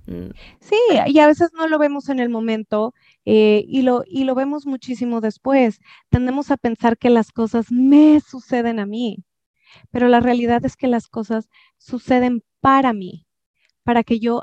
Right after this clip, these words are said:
Speaker 2: aprenda algo, para que yo, eh, evolucione, ¿no? Aunque a veces pueda ser muy doloroso y aunque a veces digamos, "¿Pero cómo? Es que cómo esto viene a enseñarme algo,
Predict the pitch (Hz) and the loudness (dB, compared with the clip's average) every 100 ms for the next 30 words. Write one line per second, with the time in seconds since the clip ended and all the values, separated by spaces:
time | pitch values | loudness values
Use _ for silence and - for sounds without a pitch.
0 | - 240 - - 240 240 233 202 180 - | -8 -10 -8 -4 -2 -2 -2 -2 -4 -8
1 | - 185 _ _ _ _ _ - 220 220 | -12 -18 _ _ _ _ _ -2 0 0
2 | 226 208 233 233 240 240 _ _ _ - | -2 -2 -2 -2 -6 -8 _ _ _ 0
3 | 220 214 208 - - - - _ - 262 | 2 2 0 -4 -14 -20 -20 _ -4 -2
4 | 247 226 202 - 247 240 190 - 170 _ | 0 -2 -6 -6 -4 -4 -6 -12 -16 _
5 | _ _ 208 196 180 233 - _ - - | _ _ -10 -10 -8 -12 -16 _ -20 -6
6 | 233 247 240 247 285 277 269 254 240 233 | -2 0 2 2 0 -6 -2 -2 -2 -6
7 | 233 226 220 214 202 196 214 208 202 202 | -6 -6 -6 -6 -8 -8 -8 -8 -6 -4
8 | 196 214 214 220 226 - 277 262 - 311 | -4 -6 -6 -6 -8 -6 -4 -4 0 0
9 | 392 349 202 - 247 302 - 294 294 269 | 0 -2 -2 -4 -6 -6 -4 -2 0 -2
10 | - 285 277 269 277 277 240 226 226 247 | -2 -2 -2 -4 -6 -6 -4 -4 -4 -4
11 | 226 294 349 247 | -2 -2 -2 -4